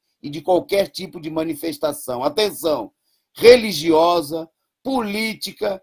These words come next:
cultural. As pessoas têm que ter direito de professar a fé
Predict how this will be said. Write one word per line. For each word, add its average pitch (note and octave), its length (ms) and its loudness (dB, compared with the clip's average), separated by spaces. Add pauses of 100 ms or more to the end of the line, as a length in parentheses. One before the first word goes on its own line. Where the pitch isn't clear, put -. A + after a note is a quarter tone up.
(140)
cultural. G3 1120 4 (360)
As D#3 160 -4
pessoas F3+ 380 -4
têm G3+ 160 -6
que D3+ 80 -20
ter F#3 120 -2
direito E3 380 -2
de D3 80 -12
professar D#3 640 -6
a C#3 100 -6
fé F#3+ 520 4